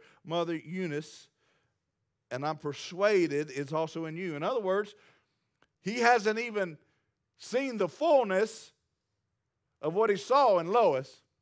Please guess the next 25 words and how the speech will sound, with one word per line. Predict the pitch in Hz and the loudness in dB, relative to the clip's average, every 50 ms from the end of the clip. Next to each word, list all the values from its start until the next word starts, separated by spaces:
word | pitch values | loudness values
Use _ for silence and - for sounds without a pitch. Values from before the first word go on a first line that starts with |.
| _ _ _ _ _ _ _ _ _ _ _ _ _ _ _ _ _ _ _ _ _ _ _ _ _ _ _ _ _ _ _ _ _ _ _ | _ _ _ _ _ _ _ _ _ _ _ _ _ _ _ _ _ _ _ _ _ _ _ _ _ _ _ _ _ _ _ _ _ _ _
but, | 139 190 226 165 165 | 0 0 0 0 2
but | 185 220 | 2 2
he's | 214 208 175 | 2 2 -2
seen | - - 247 285 294 269 233 | -6 -2 0 0 0 2 4
the | 233 208 - | 4 4 4
heart | 156 185 262 311 339 320 254 - - | 4 6 8 10 10 10 8 4 -4
for | - - 185 180 175 170 175 196 | -8 -2 2 4 6 6 6 6
it. | - - - _ _ _ _ _ _ _ _ _ _ _ _ _ _ _ _ _ | 4 0 -8 _ _ _ _ _ _ _ _ _ _ _ _ _ _ _ _ _
He's | - 156 - | -12 -10 -6
seen | - 269 302 277 | -2 -2 -2 2
the | 226 196 | 0 0
tears. | 160 - - 277 330 320 277 208 185 185 202 214 196 - - - _ _ _ _ _ _ _ _ _ _ _ _ | 0 0 2 4 6 6 6 6 6 4 2 0 -2 -8 -16 -20 _ _ _ _ _ _ _ _ _ _ _ _
It | - 160 160 | -10 -10 -2
just | 180 247 233 - - | 0 0 0 2 2
hadn't | 220 254 254 214 196 165 | 2 2 2 2 -2 -2
quite | - 214 247 254 196 165 | 4 6 6 6 6 2
manifested | 185 220 269 277 254 220 180 - - 180 175 160 143 - - 131 120 113 107 | 2 6 6 6 6 6 2 2 2 2 2 2 2 0 -6 -6 -6 -6 -6
the | 127 | -8
way | 127 151 165 160 | -2 0 2 2
it | 151 143 127 | 2 0 -2
did | 139 151 151 139 | -2 -2 0 0
in | 135 131 135 | -2 -4 -4
Lois | 139 147 143 131 117 104 - - | -4 -2 -2 -2 -4 -4 -6 -6
yet. | 131 131 117 98 82 - | -4 -2 -2 -2 -2 4
But | - 262 302 247 185 147 - - | 8 10 10 10 8 6 2 -4